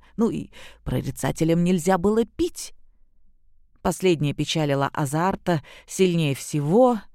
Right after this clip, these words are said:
Стоило пропустить хотя бы стаканчик,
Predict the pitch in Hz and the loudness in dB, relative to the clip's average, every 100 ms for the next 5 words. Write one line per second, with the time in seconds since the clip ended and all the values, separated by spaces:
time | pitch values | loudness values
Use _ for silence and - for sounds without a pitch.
0 | - - _ _ - - 208 160 156 165 | -20 -20 _ _ -10 2 4 4 2 0
1 | - 185 - 151 - - 226 240 208 - | -2 -4 -2 -6 -6 -6 -4 -2 -4 -6
2 | 202 - 190 139 - - - - | -10 -8 -8 -6 -8 -12 -12 -20